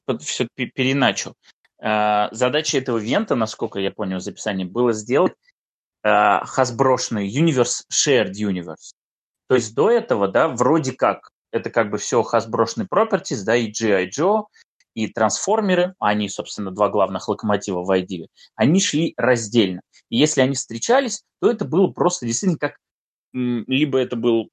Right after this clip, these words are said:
кроссовер, либо это был, э, вообще неканонная вещь типа Transformers versus G I Joe. А здесь была задача, во-первых, запустить сразу несколько новых серий,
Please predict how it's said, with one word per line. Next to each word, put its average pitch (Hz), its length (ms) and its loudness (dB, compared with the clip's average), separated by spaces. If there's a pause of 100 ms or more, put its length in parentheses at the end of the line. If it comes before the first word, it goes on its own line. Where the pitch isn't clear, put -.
(120)
кроссовер, 269 640 0 (440)
либо 127 300 0
это 117 280 0
был, 101 1120 0
э, 92 40 -10 (200)
вообще 101 540 2 (400)
неканонная 120 720 0
вещь 104 280 -2
типа 98 480 -2
Transformers 104 640 -2
versus 113 300 -2
G 127 180 0
I 131 80 0
Joe. 254 220 0 (340)
А 110 100 0
здесь 185 320 0
была 147 200 2
задача, 135 400 0
во-первых, 127 360 0
запустить 127 500 -6
сразу 123 340 0
несколько 120 440 -4
новых 123 280 0
серий, 147 460 -2